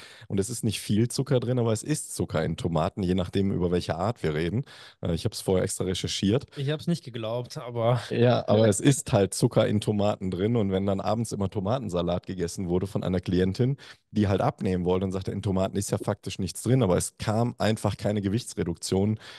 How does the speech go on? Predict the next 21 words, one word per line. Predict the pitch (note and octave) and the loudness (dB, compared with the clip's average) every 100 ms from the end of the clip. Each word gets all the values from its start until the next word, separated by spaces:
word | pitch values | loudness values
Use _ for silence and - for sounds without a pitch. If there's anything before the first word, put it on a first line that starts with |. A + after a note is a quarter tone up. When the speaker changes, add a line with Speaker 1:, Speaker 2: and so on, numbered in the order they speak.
| - | -8
Speaker 1:
äh, | - G2+ F#2+ | 2 2 2
zustande | - - G#2 A#2 F#2+ C3 - | 0 0 2 4 4 2 -2
durch | F#2+ F#2+ G2+ - | -4 0 0 0
dieses | G2 F#2 F2+ | -2 -2 -4
Ritual, | F#2+ - D#2 F#2 A2 | -6 -4 0 2 2
was | F#2 | 0
wir | - | -2
einfach | F2+ A2 | -4 -2
mal | G2 F#2+ F#2 - - | 0 0 0 -6 -8
knallhart | G#2+ F#2 F#2+ | -2 -2 -2
so | - F#2 | -4 -6
getestet | F2 C3+ - - - | -2 -2 -4 -6 -2
haben, | E2+ G2 - - - - | -2 -2 -4 -12 -20 -6
ne? | G#2 | 0
Und | A2 F#2 | 0 0
genau | G2 F#2 | 0 0
das | G2 G2 | 0 -2
ist, | - G#2 - | -4 -6 -2
äh, | F#2+ G2 F#2 F#2 F#2+ | 0 2 2 0 -2
das | - - | -6 -2
Ding. | G#2 B2+ | 0 0